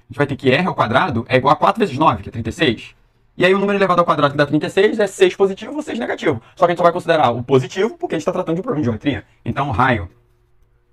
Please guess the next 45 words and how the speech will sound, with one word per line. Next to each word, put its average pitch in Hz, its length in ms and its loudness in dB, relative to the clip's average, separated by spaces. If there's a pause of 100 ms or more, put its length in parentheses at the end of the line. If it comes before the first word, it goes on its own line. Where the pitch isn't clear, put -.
(120)
da 123 160 2
base 113 300 0
aqui 101 300 -8 (260)
do 117 80 -2
meu 123 140 2
cone 147 340 0 (180)
mede 120 240 0
seis. 127 440 -2 (200)
E - 80 -4
aí 226 60 4
é 262 40 -2
o - 20 -4
seguinte, - 240 -4
se - 80 -12
você 277 120 -10
tivesse 349 240 -6
pouco 277 300 0
tempo 170 140 -2
pra 165 80 -2
resolver 143 160 -4
essa 135 100 -8
questão, 135 400 -2 (160)
você - 80 -20
já 208 80 4
poderia 220 260 6
maldar 185 300 6
algumas 226 260 4
coisas 208 220 -2
aqui. 208 260 -4 (400)
Olha 214 160 2
só, 175 220 4 (160)
você - 140 -2
percebeu 226 360 2
que 240 220 -10
esse 349 260 -2
lado 170 220 2
aqui, 233 240 -4 (480)
né, 127 220 -2 (480)
ele 170 240 4
tem, 175 480 2
ele 165 120 2
é, 202 180 4
é 196 60 8
o 196 80 2
dobro, 311 420 2